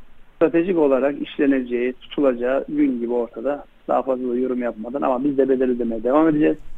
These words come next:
Bize düşen de alternatif, özellikle, e, tabiatın bize verdiği, Allah'ın bize lütfetmiş olduğu imkanları, yani sistemi bozmayacak şekilde,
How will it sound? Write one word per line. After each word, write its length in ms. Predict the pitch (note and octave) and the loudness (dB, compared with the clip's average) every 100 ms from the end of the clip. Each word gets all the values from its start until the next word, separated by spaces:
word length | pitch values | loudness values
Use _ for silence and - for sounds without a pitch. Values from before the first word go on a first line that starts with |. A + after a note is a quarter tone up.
| - - - - | -12 -14 -14 2
Bize 180 | F#3 D#3 | 6 6
düşen 420 | C#3+ E3 C3 B2+ | 6 4 4 4
de 240 | E3 F3+ - - - - - | 4 4 0 -20 -20 -20 0
alternatif, 640 | D3 D#3 F#3 E3+ E3+ G#3 - - | 4 4 4 4 4 0 -2 -8
özellikle, 720 | - C#3+ D#3+ D#3+ - D#3 D3 D3+ | -4 2 2 2 2 2 2 0
e, 360 | D3 C3+ C3+ C3 C3+ | 0 0 0 -2 -6
tabiatın 580 | - D3 D#3 D3 F3+ D#3 | -2 4 4 4 2 2
bize 220 | C3 B2+ | 2 0
verdiği, 240 | A#2+ G#2+ A#2+ | 0 -2 0
Allah'ın 340 | C#3+ D#3+ D3+ | 2 2 -2
bize 200 | C#3+ C#3+ | -2 -2
lütfetmiş 500 | E3 C#3+ C3 B2+ - | -2 -2 -2 -4 -4
olduğu 440 | B2+ B2 C#3 D#3+ | -4 -4 -2 -2
imkanları, 720 | D#3 D3 D3 C3 C3 C3 D#3+ F3 _ _ _ _ _ | 0 -2 0 0 0 2 0 -2 _ _ _ _ _
yani 260 | C#3 C3+ C#3 - | 0 2 2 -2
sistemi 420 | - - D3+ D3+ | -8 2 4 6
bozmayacak 560 | D3+ D3+ C#3 B2+ B2 A2 | 6 6 4 0 -4 -6
şekilde, 600 | B2 A2 A2+ A2 A#2+ | -10 -10 -10 -6 -6